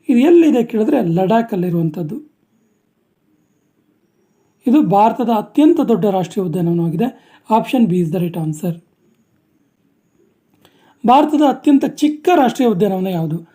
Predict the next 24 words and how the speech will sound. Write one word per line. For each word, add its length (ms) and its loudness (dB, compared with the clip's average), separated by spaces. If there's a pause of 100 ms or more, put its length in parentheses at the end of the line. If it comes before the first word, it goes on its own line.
(280)
ಸರಿಯಾದ 240 2
ಉತ್ತರ 200 -2 (680)
ಸೌತ್ 400 0
ಬಟನ್ 480 0
ದ್ವೀಪ 300 0
ನ್ಯಾಷನಲ್ 460 -4
ಪಾರ್ಕ್. 400 -8 (140)
ನೋಡಿ, 200 -2 (460)
ದ್ವೀಪ 260 -2
ಅನ್ನೋದು 240 0
very 200 0
important. 460 -2 (360)
ಇದು 100 2
ಎಲ್ಲಿದೆ 260 4
ಅಂತೇಳಿ 300 -2
ಕೇಳ್ತಾರೆ. 400 -4
ಅದಕ್ಕೆ 220 -8
ಯಾಕೆ 220 -6
ಅಂತ 160 -6
ಹೇಳಿದೆ 340 -2
ಅಂದರೆ, 200 -2 (500)
ಎಲ್ಲಿದೆ 300 4
ಅಂತ 160 -2
ಕೇಳ್ತಾರೆ. 720 -6